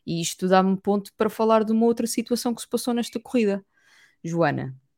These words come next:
Moreno, que é o episódio Sérgio Pérez, eh, Max Verstappen e estamos em estratégias diferentes.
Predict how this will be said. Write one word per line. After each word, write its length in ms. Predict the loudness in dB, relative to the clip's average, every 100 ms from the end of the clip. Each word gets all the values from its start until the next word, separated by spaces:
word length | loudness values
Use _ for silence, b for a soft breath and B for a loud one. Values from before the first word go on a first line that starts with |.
| _ _ _ _ _
Moreno, 380 | -2 0 -2 -8 _ _ _ _ B B B B B B B _ _
que 200 | 0 4
é 540 | 8 8 6 4 0 -2
o 140 | 0
episódio 880 | 0 0 2 4 4 4 0 -2 -6
Sérgio 420 | -2 0 2 -2
Pérez, 840 | 0 0 2 2 0 -4 -14 -18 _ _ _ _ _ -4
eh, 340 | -2 0 -2
Max 320 | -2 -4 -4
Verstappen 840 | -8 -6 2 2 2 -2 -4 -6 -8 -2
e 200 | 0 -2
estamos 360 | -2 -2 0
em 60 | -2
estratégias 580 | -4 -4 0 0 0 -2
diferentes. 600 | -4 0 0 -2 -8